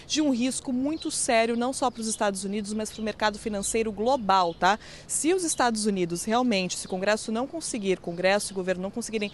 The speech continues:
chegar a um acordo e os Estados Unidos realmente derem um calote, não conseguirem honrar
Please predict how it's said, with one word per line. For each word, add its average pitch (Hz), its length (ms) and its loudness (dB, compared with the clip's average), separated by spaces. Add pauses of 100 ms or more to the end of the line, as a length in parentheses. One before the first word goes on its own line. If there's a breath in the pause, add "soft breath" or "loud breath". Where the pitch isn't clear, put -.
(260 loud breath)
chegar 220 460 4
a 226 160 4
um 240 140 4
acordo 180 460 4
e - 40 0
os 180 60 -6
Estados 196 360 -2
Unidos 196 340 -4
realmente 226 500 0
derem 240 320 2
um 254 120 -2
calote, 190 720 4
não 196 180 -4
conseguirem 214 600 -4
honrar 214 480 2